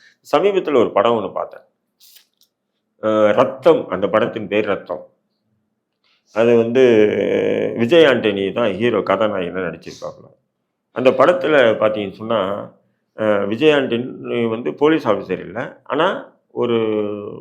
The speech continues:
பத்திரிகை செய்தியாளரா இருப்பாப்புல. அவருடைய மனைவி வந்து இறந்துரும். அஹ், அந்த இறக்கறதுக்கு காரணம் என்ன சொன்னா, இவர் அந்த செய்தி, ஏன்னா ஒரு செய்தியாளரா இருக்கும்போது எந்த நேரத்துலயும் குடும்பத்தை பார்க்க முடியாது இல்லையா? அதனால தன்னுடைய மனைவி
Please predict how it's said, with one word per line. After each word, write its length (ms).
பத்திரிகை 420
செய்தியாளரா 580
இருப்பாப்புல. 420
அவருடைய 320
மனைவி 400
வந்து 280
இறந்துரும். 460
அஹ், 760
அந்த 200
இறக்கறதுக்கு 640
காரணம் 340
என்ன 180
சொன்னா, 280
இவர் 260
அந்த 240
செய்தி, 380
ஏன்னா 280
ஒரு 140
செய்தியாளரா 680
இருக்கும்போது 460
எந்த 220
நேரத்துலயும் 380
குடும்பத்தை 320
பார்க்க 260
முடியாது 280
இல்லையா? 240
அதனால 280
தன்னுடைய 460
மனைவி 420